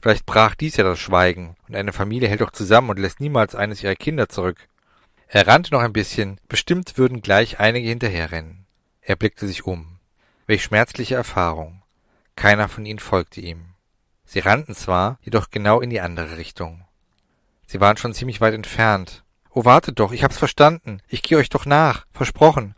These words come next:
Bitte so wartet doch auf mich.“ Er spürte Angst. Große Angst vor dem Alleinsein. Hätte er Augen mit Tränendrüsen gehabt, wären jetzt sicherlich scharenweise Tränen gekullert. Er rannte ihnen nach. Sie waren schon ziemlich weit entfernt.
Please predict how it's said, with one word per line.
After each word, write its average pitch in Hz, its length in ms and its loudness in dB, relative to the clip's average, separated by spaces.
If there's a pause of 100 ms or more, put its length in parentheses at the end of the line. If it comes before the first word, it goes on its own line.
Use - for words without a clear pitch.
Bitte 156 180 4
so 135 140 -2
wartet 127 300 6
doch 107 100 6
auf 104 120 -2
mich.“ 104 380 -12 (680)
Er 110 140 -8
spürte - 440 -4
Angst. - 520 -10 (460)
Große 113 420 0
Angst 92 280 -6
vor 101 120 -4
dem 101 80 -4
Alleinsein. 82 760 -6 (400)
Hätte 104 220 -2
er 92 100 -2
Augen 104 260 2
mit 107 100 -10
Tränendrüsen 92 640 -6
gehabt, 90 560 -4
wären 101 160 0
jetzt 101 160 -8
sicherlich 123 360 -6
scharenweise 101 600 -2
Tränen 85 300 -8
gekullert. 85 580 -12 (580)
Er 82 140 -10
rannte 113 320 2
ihnen 113 80 -8
nach. 117 400 -2 (500)
Sie 95 160 -10
waren 98 160 2
schon 98 160 -14
ziemlich - 340 -10
weit 104 120 2
entfernt. 82 720 -10